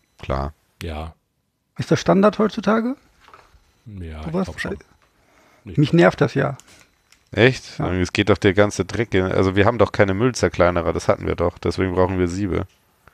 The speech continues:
Speaker 2: Ja, wenn du da abwäschst und ein ganzer Fisch, äh, auf dem Teller war und nicht gegessen wurde, dann landet dann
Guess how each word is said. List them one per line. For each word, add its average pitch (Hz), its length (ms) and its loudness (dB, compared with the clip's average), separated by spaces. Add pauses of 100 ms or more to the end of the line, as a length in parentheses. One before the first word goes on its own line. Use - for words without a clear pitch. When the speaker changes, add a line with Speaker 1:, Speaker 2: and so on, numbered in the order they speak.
(180)
Speaker 2:
Ja, 85 180 -12
wenn 90 100 -4
du 90 60 0
da 90 140 2
abwäschst 101 360 2
und 95 100 4
ein 90 100 2
ganzer 95 280 2
Fisch, - 300 0
äh, 107 300 2 (440)
auf 104 120 0
dem 95 80 -4
Teller 107 300 4
war 101 220 6
und 101 80 4
nicht 101 140 2
gegessen 104 380 0
wurde, 101 180 6
dann 90 100 4
landet 92 320 0
dann 95 500 0